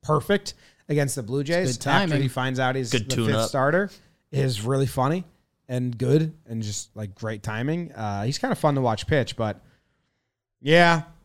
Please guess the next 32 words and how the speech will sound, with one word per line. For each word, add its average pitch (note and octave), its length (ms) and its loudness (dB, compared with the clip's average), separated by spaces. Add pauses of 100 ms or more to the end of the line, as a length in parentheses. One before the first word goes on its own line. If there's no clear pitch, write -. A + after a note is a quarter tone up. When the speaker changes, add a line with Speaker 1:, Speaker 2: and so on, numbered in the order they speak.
(100)
Speaker 1:
I C3+ 80 -2
mean, C3+ 400 2 (160)
starting D#3+ 420 2
pitching, C3 520 -2 (1080)
I D3 200 6
hope G#3+ 220 8
someone G#3+ 420 8
works F#3+ 260 4
out F#3 180 6
in F3 80 0
left E3+ 240 0
field C#3 320 2
because A2+ 720 -10 (400)
right C#3+ 480 0
now A#2 680 -2 (480)
the A#2 100 -12
Yanks D3 280 -2
are C#3 60 -6
going C#3+ 420 0
into C#3 220 -2
the A#2+ 100 -6
season A#2+ 440 -4
with G#2+ 160 -8
the G2+ 100 -16
same C#3 640 -4
trade B2+ 560 -4
deadline A2+ 640 -6
needs G2+ 460 -6
as F#2+ 260 -12
Speaker 3:
Hmm. A#2+ 160 -4
Speaker 1:
last G#2 380 -4
year. D#2 260 -18